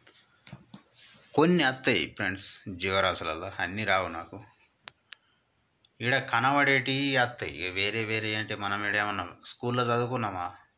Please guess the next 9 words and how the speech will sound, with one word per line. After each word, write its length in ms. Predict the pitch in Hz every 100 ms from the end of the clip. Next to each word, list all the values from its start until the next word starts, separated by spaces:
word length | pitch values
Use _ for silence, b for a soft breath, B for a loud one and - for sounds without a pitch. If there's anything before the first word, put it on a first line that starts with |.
| _ b b b b b _ _ 78
అన్నీ 240 | 90 101
వచ్చేదనుకో? 580 | 98 101 98 92 92 101 98 _ _ _ _ b b b b _ _ _ _ _ _
ఏదన్నా 340 | 101 107 113 110
కనబడేదాన్ని, 1080 | - 104 113 123 117 117 117 113 117 120 117
ఏదన్నా 600 | 110 110 110 107 104 95
గదాన్ని, 640 | 101 104 107 107 107 104
గిదాన్ని 360 | 101 101 104 104
ఏమంటారు 440 | 98 101 98 101
అంటే 440 | 98 107 123 120